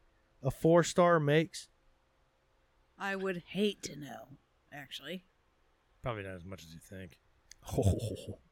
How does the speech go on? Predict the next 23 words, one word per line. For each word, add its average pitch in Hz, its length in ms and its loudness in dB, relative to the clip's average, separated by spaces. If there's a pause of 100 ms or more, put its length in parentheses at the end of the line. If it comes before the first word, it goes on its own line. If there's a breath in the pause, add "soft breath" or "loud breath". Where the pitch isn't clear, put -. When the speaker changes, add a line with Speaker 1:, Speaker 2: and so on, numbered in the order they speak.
(180)
Speaker 2:
Probably 226 520 10
way 214 260 10
more 208 240 8
than 214 180 4
they 214 160 6
should. 139 420 0 (360)
Speaker 1:
Probably 139 240 8
Speaker 3:
Oh. 113 40 4
Speaker 1:
way 143 180 12
more 139 220 10
than 131 80 6
what 113 120 0
you 104 80 -2
think. 113 340 -2 (760 soft breath)
If 143 220 8
you 262 240 12
just 254 280 10
took 220 240 10
their 170 200 12
base 143 440 10
pay, - 400 8 (1700)
not, 160 380 10
not 160 260 10